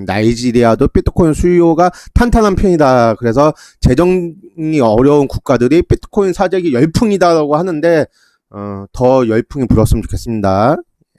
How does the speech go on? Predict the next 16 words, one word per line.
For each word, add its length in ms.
예. 180
뭐 140
그런 260
느낌 300
아닌 180
느낌 300
드니까는 840
방송하고 500
있겠죠. 640
예. 220
아, 420
근데 300
내가 220
진짜 220
펀드에스나 680
하이브 280